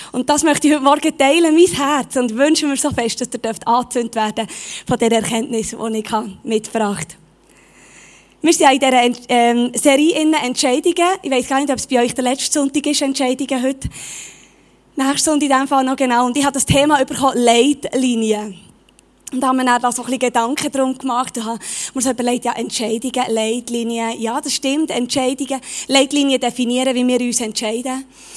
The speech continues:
Ähm, und habe das dann nachgegoogelt auf Wikipedia und habe mal geschaut, was eigentlich die Definition ist von Leitlinien. Und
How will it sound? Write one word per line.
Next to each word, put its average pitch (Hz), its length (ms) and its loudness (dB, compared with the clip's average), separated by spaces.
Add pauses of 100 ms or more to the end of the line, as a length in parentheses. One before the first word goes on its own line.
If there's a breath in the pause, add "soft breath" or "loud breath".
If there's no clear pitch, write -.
(400 loud breath)
Ähm, 247 440 2 (500)
und 262 100 -4
habe 254 140 6
das 285 140 0
dann 254 220 4
nachgegoogelt 330 800 2
auf 254 180 -6
Wikipedia 269 760 2
und 262 140 0
habe 240 120 4
mal 240 120 4
geschaut, 254 240 -2
was 254 100 -4
eigentlich 240 240 -4
die 247 60 -4
Definition 233 680 -4
ist 262 320 -6
von 233 160 -2
Leitlinien. 208 560 -2 (920 loud breath)
Und 320 260 4